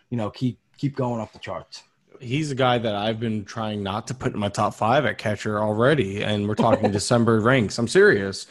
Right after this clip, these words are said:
Speaker 1: Yeah, but
Speaker 2: And it's
Speaker 1: why,
Speaker 2: because
Speaker 1: why
Speaker 2: of
Speaker 1: are you trying not to do it?
Speaker 2: Because
Speaker 1: I,
Speaker 2: I
Speaker 1: it's good to have a pessimistic view on a lot of things and saying, "Yeah,
Speaker 2: It's,
Speaker 1: you know, I
Speaker 2: I'm
Speaker 1: can't
Speaker 2: a f-
Speaker 1: do it," but, like, but in terms of overall value, he has the, I mean, you know, again, I go with that word, but, and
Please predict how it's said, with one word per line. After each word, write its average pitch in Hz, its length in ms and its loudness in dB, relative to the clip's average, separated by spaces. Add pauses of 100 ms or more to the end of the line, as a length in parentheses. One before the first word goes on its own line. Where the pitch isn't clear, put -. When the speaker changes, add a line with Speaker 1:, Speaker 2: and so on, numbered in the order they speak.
Speaker 1:
Yeah, 180 140 6
but 135 80 6
Speaker 2:
And 131 60 10
it's 131 40 8
Speaker 1:
why, 143 160 8
Speaker 2:
because 139 240 2
Speaker 1:
why 175 180 8
Speaker 2:
of 185 60 6
Speaker 1:
are - 20 6
you 190 80 4
trying 180 440 2
not 143 220 -6
to 147 80 0
do 104 240 -4
it? - 160 -12 (300)
Speaker 2:
Because 139 420 6
Speaker 1:
I, 135 160 6
Speaker 2:
I - 40 10
Speaker 1:
it's - 100 6
good 254 160 4
to 247 60 8
have 220 160 6
a 165 60 6
pessimistic 151 640 0
view 175 260 4
on 120 140 2
a 113 80 -2
lot 127 160 2
of 113 100 -8
things 147 300 2
and 120 160 -6
saying, 127 240 -4
"Yeah, 143 80 6
Speaker 2:
It's, 127 120 4
Speaker 1:
you 127 40 2
know, 127 240 -2 (100)
I 127 60 0
Speaker 2:
I'm 135 60 0
Speaker 1:
can't 151 220 6
Speaker 2:
a - 20 6
f- 131 80 2
Speaker 1:
do 131 160 4
it," 135 140 -2
but, 139 160 -2
like, 131 160 0 (540)
but - 200 0
in 165 140 0
terms 175 340 0
of 147 140 0
overall 143 500 2
value, 131 520 -2
he 156 160 -4
has 156 260 -4
the, 139 260 -8
I 139 80 -4
mean, 139 300 -2 (320)
you 110 80 -12
know, 92 160 -12 (160)
again, 98 260 -16 (180)
I 107 40 -14
go 107 120 -10
with 110 100 -10
that 104 120 -8
word, 107 260 -8 (180)
but, 107 120 -16 (140)
and 135 160 -4